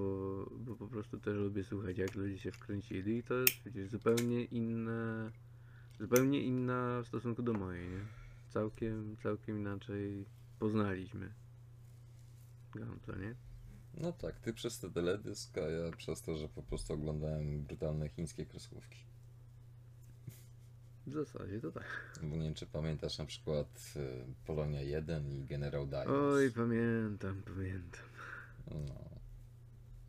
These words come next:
Speaker 2: To przecież to swego czasu był fenomen ogromny i tak dalej.
Speaker 1: Mhm.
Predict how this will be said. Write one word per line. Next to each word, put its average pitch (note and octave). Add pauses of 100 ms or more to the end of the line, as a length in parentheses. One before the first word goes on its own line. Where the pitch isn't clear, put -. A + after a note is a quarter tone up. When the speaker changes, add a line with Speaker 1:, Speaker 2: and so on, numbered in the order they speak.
(480)
Speaker 2:
To -
przecież -
to D2
swego D#2
czasu D#2+
był D2+
fenomen D2+
ogromny C#2+
i C2+
tak C#2
dalej. C#2+
Speaker 1:
Mhm. D2